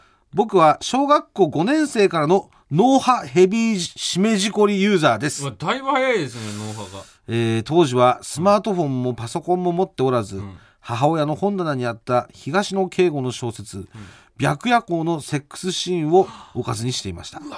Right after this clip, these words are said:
Speaker 2: わかるわ。
Speaker 1: えー、文字でしこる場合、足りない映像の部分は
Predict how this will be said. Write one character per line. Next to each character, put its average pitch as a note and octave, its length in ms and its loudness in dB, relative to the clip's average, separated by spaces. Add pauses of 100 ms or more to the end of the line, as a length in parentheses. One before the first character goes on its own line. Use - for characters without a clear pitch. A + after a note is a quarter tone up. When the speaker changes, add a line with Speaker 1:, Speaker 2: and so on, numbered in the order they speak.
(120)
Speaker 2:
わ C#3+ 80 -16
か - 260 -14
る D3+ 100 -10
わ。 A#2+ 120 -12 (260)
Speaker 1:
え G2+ 160 -6
ー、 - 20 -4
文 B3 180 4
字 C#4 140 -2
で C3+ 140 0
し - 100 -4
こ F3+ 140 2
る C#3 120 2
場 A#2 180 2
合、 A#2 40 0 (560)
足 - 140 -4
り A#3 80 -2
な A#3+ 160 0
い G3 180 -2
映 A3 140 2
像 G#3 180 -4
の G#3 120 0
部 G3+ 120 -4
分 B2+ 220 -4
は C3 260 2